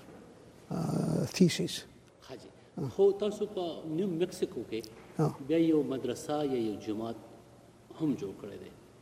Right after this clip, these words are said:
Speaker 1: هغې نه هم علاوه دلته کې زه چې واشنګټن کوم، نو زه باني یم د،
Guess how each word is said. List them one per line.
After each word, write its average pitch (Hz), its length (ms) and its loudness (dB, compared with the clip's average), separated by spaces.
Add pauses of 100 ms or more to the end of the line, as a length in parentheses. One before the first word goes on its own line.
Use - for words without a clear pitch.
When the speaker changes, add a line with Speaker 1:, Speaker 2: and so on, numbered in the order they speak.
(160)
Speaker 1:
هغې 151 320 8
نه 254 240 12
هم 240 180 6
علاوه 190 400 10
دلته 226 320 6
کې 214 140 6
زه 190 220 8
چې - 140 0
واشنګټن 180 680 8
کوم، 180 340 6
نو 175 120 6
زه 160 120 6
باني 175 480 10
یم 196 160 8
د، 165 400 6